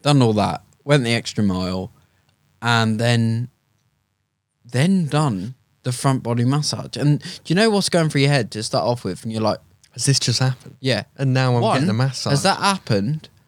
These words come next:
Speaker 1: And two, I'll pay for a massage. For a full body
Speaker 2: 'Cause you,
Speaker 1: massage.
Speaker 2: you repaid the favour of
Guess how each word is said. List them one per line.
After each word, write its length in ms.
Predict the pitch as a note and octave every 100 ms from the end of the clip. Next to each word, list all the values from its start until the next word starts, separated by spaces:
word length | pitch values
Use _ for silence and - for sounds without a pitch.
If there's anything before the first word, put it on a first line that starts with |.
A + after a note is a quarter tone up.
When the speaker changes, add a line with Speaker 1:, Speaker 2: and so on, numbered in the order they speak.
| _ _ _ -
Speaker 1:
And 240 | C#3 C3
two, 580 | - G#3 G3+ A2+ C3+ G3 - _ _ _ _ _ _ _
I'll 80 | C3
pay 220 | B2+ D3
for 140 | C3 C3+
a 40 |
massage. 680 | C3+ C3+ - F2 E2 - - - B5 B5 B5 B5 B5 B5 B5 B5 B5 B5 B5+ _ _
For 220 | - G#2+ G2+
a 60 | G#2 _ _ _ _
full 280 | - B2+ A2+
body 420 | C3+ C3+ G2+ F2+ - _ G2
Speaker 2:
'Cause 320 | G#2+ A#2 B2
you, 60 | A2+
Speaker 1:
massage. 160 | - A#2+ A2+
Speaker 2:
you 60 |
repaid 360 | A2+ A2 A#2+ A2
the 80 | A2
favour 440 | A#2+ A2+ G#2 G2+
of 120 | G2+